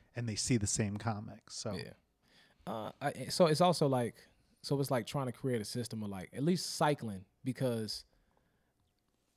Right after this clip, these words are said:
Speaker 2: I'll forget that I have, like, you, you know, you just, I, 'cause I don't write things down. Like, I'll forget, and
Speaker 1: Yeah.
Speaker 2: somebody will mention, like, "Oh shit, well, let me, let me work these, this, these, these jokes back
Speaker 1: Yeah.
Speaker 2: in, into, like, this ten minute set."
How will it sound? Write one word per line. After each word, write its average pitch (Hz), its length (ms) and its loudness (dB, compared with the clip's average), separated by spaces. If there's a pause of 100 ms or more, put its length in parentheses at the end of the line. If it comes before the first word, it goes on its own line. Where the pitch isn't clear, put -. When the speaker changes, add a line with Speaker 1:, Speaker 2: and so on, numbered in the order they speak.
(120)
Speaker 2:
I'll 165 200 8
forget 131 380 2
that 113 120 0
I 113 60 0
have, 110 320 -2
like, 107 160 -4
you, 165 180 0
you 170 100 6
know, 156 60 6
you 160 80 0
just, 160 260 0
I, 135 140 0
'cause - 220 0
I 139 80 6
don't 135 160 4
write 127 240 0
things 131 200 0
down. 135 300 -2
Like, 117 140 -4
I'll 139 120 -2
forget, 110 360 0
and - 60 -2
Speaker 1:
Yeah. 120 80 6
Speaker 2:
somebody 117 200 4
will 95 80 -2
mention, 135 320 2
like, 87 160 -8 (140)
"Oh 160 180 0
shit, 135 240 -4
well, 104 120 -6
let 143 100 -4
me, 147 320 -2
let 147 100 -2
me 151 80 0
work 127 300 -2
these, 120 360 -2
this, 120 260 -2
these, 123 420 -4 (120)
these 127 220 -2
jokes 117 320 -2
back 113 220 -2
Speaker 1:
Yeah. 98 220 4
Speaker 2:
in, 95 80 -6
into, 110 200 -8
like, 107 220 -8
this - 180 -8
ten 120 240 -2
minute 104 180 -4
set." 104 300 -8